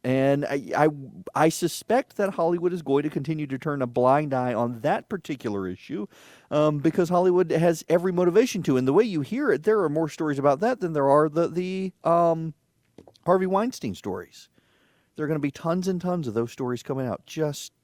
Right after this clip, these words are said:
terrible that these sorts of things happen. It is forty-three after the hour. The phone number, four oh four, eight seven two, zero seven five zero, one eight hundred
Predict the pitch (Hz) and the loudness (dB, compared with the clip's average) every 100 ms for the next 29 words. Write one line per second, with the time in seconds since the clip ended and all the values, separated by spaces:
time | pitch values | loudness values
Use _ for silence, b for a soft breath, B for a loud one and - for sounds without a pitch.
0 | _ - 175 147 95 87 110 b b b | _ -10 -6 -4 -4 -4 -8 b b b
1 | b b 120 113 120 120 123 110 110 117 | b b -6 -4 -6 -8 -8 -8 -8 -6
2 | 110 107 104 127 113 87 82 b b b | -6 -8 -8 -8 -6 -10 -14 b b b
3 | _ 175 190 - 170 175 156 175 165 156 | _ -4 -2 0 2 2 2 0 0 0
4 | 151 135 147 131 139 147 139 156 147 139 | 0 0 2 4 6 4 2 0 0 0
5 | 139 - 151 139 135 - 139 - 143 - | -2 0 2 2 2 0 0 0 -6 -4
6 | 143 120 117 110 120 123 117 113 101 - | -2 0 -2 -4 -4 -4 -2 -2 -2 -2
7 | 113 104 104 95 95 95 104 113 117 107 | -2 -2 -2 -2 -4 -4 -4 -4 -4 -4
8 | 117 104 104 | -6 -6 -6